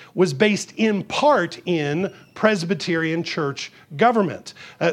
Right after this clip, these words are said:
that, uh, in, in the United States, we elect people who go and serve us, who represent us, and we trust them to do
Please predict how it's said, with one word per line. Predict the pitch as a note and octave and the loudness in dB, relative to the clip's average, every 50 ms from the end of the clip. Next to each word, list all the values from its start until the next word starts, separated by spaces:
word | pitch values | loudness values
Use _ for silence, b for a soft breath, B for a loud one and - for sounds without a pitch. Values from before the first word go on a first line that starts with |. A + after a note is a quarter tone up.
| E3 - | 0 0
that, | E3 F3 D#3+ D#3 - - - | 0 0 0 -2 -8 -6 -4
uh, | F3 D#3 D3 C#3+ F3 | -2 -2 0 -2 -2
in, | - F3 F3 D#3+ D#3 | 0 0 0 0 -2
in | - - E3 D#3 D3+ D3 D3+ | -2 -4 -2 -2 0 -2 -2
the | C#3+ | -2
United | E3+ D#3+ D#3+ D#3+ D#3 D#3 D3+ | -2 0 0 0 0 -2 -4
States, | - - A3+ A#3 G#3 - - | -2 -2 -2 -2 -2 -4 -6
we | D#3+ F#3 G#3 | -2 0 2
elect | G3+ F3+ D#3 E3+ A3+ B3 A#3+ - - | 2 2 4 2 2 2 0 -4 -6
people | - F3 D3 - - D3+ D#3+ | -4 -4 -4 -2 -2 -4 -2
who | C#3+ E3 D#3+ C#3 | -2 -2 -4 -2
go | A2+ D3+ C#3+ C3+ C3+ C3+ C#3 D#3 D3+ B B B B B | -2 -2 -2 0 0 0 -2 -2 -4 B B B B B
and | - D3 D3+ D3+ D#3 D#3 D#3 - | -4 -2 -2 0 -2 -4 -4 -6
serve | - - - - - - B3+ B3 B3 B3 A#3 G#3+ D3+ B2 - | -8 -6 -6 -6 -2 2 2 4 4 4 4 2 0 -2 -2
us, | - C#3 B2+ C3 D3+ D3 - - - - - C3 | -2 0 0 0 -2 -2 -4 -6 -8 -8 -6 -4
who | C3 F3 | -4 -2
represent | D#3+ D3 F3+ E3+ E3+ E3 E3 E3 C#3 B2+ E3 G#3 B3 A3 | 2 2 2 2 2 0 -2 -2 -2 0 0 2 2 2
us, | D#3+ C3+ C#3 D3+ - - | 0 -2 -2 -4 -4 -4
and | - F#3 A3 | -4 -2 -2
we | A#3+ A3+ | 0 -2
trust | - - G3+ F#3 - - | 0 0 0 0 0 0
them | - F#3 F3+ E3+ | -2 -2 -2 -2
to | - F3+ | -4 -6
do | C3+ C#3+ C#3+ C3+ D3 D3 | -4 -4 -4 -4 -4 -6